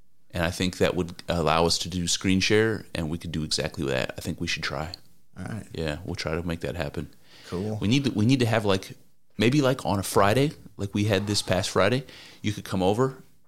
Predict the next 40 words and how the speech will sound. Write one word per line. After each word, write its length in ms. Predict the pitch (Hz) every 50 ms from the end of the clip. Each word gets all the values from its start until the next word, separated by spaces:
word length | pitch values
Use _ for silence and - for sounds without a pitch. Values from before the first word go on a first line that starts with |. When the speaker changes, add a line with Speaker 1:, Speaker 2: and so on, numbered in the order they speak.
| - -
Speaker 1:
and 80 | 87 87
we 80 | 92
have 80 | 90 76
a 40 | 92
couple 300 | - - 104 - 95 90
hours 320 | 85 87 95 95 98 -
where 100 | 90 78
we 120 | 76 85 78
can 180 | - 82 73
tr-, 220 | - - - - 80 -
fuck 200 | - - 78 -
around 240 | - 76 73 85 82
with 100 | 60 -
it. 140 | - - - - - - - - - -
Speaker 2:
All 80 | 82 104
right. 220 | - 80 76 - -
Speaker 1:
Because 580 | - - - - 80 71 65 64 73 - - -
that's 160 | 92 92 -
what 80 | - 65
we 80 | 80 92
need. 160 | 113 107 85
We 100 | 82 85
need 140 | 92 95 82
to 100 | 78 - - - - - - - - - - - -
Speaker 2:
Just 320 | - - - - - -
tinker. 480 | - - 127 120 - 101 92 92 95 - - - -
Speaker 1:
tinker 300 | - 101 98 95 - 85
and 80 | 82 -
practice, 420 | - 76 80 - - - - -
yeah. 120 | 80 78 80 - - - - - - - _ _ _ - - - - - - - - - _ _
Practice 340 | - 90 82 - - - -
makes 140 | 80 80 -
perfect, 320 | - 87 85 - - -
Kyle. 220 | - 67 69 - - - - _ _ _ _ _ _ _ _ _ _ _ _ _ _ _ _ _ _ _ _ _ _ _ _ _ _ _ _ _ _
Speaker 2:
Does 220 | 104 104 107 113
it? 120 | 110 101 - - _ _ _ _ _ _ _ _ _ _ _ _ _ _ _ _ _ _ _ _ _ _ _ _ _ _ _ _ _ _ _ - - _ _ _
Speaker 1:
Most 240 | - 80 78 - -
of 60 | -
the 60 | 58
time. 340 | - - - - - - -